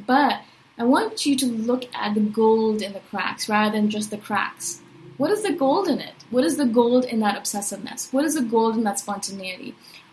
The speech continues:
What is the gold in your intuition? What is the gold in the door slam? What is the gold in all the hard boundaries that we have? There's gold in every part of ourselves, the good and the bad,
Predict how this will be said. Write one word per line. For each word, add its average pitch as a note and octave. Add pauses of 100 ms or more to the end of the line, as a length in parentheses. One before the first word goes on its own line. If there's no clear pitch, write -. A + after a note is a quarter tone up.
What D4
is F4+
the D#4
gold A#3+
in A#3
your G#3+
intuition? G3+
What C4+
is C#4+
the D4
gold A#3
in G#3+
the G#3
door G3
slam? - (120)
What C4+
is C#4
the D4+
gold A3
in G#3+
all G3
the G3+
hard G3
boundaries F#3+
that F3+
we F3+
have? - (560)
There's C#4+
gold C4+
in B3+
every B3 (220)
part D4+
of G#3+
ourselves, - (200)
the A3
good C#4+
and C#4
the B3+
bad, F3